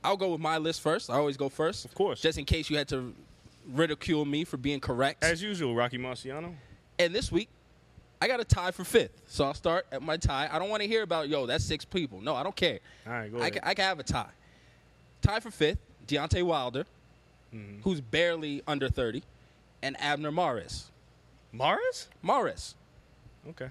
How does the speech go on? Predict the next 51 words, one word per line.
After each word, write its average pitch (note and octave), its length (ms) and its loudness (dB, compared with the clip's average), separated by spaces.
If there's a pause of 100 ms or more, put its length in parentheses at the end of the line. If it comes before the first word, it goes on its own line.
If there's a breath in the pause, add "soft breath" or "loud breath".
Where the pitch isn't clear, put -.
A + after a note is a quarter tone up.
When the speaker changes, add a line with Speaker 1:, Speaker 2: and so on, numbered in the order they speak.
(120)
Speaker 1:
He, D#3+ 260 0
he A#2+ 80 8
could G#3 160 4
have G3 60 0
been B3+ 100 -4
six. - 420 0 (200)
Mares, F3+ 640 2
I C#3 100 4
have D3 180 0
faith F3 300 2
in F3 100 0
him. F3 140 -2 (180 loud breath)
He C#3 140 -4
should F3 200 2
have F#3+ 80 -4
fought F#3 220 2
on F#3 80 -2
the F3+ 60 -2
Floyd F#3 340 2
undercard. D#3 640 2 (120)
Speaker 2:
He C3+ 80 -6
wasn't A2 260 -6
ready. G2+ 160 -10 (120)
Speaker 1:
Him G3 400 0
versus E3+ 360 -2
Leo, D#3+ 340 0 (400)
great E3+ 220 0
fight. G#2+ 200 -8 (440)
I, C3+ 60 2
I, B2+ 300 -2
it - 140 0
should B3 200 0
have F3+ 80 -4
been D#3+ 320 0 (300)
Speaker 2:
So D#3 140 -4
Speaker 1:
the D#3+ 40 2
Speaker 2:
Mares F3+ 180 4
Speaker 1:
lead E3+ 80 2
Speaker 2:
is, - 40 0
Speaker 1:
up - 160 -6
to G#2 140 -8
it. - 60 -12
Speaker 2:
wait, C3 360 -2
Leo D3+ 160 0
Santa C#3 220 -4
Cruz B2+ 200 -4
is A2 40 -8
not A2+ 180 -2
on G#2+ 120 -6
your G#2 80 -6
list. F#2 300 -10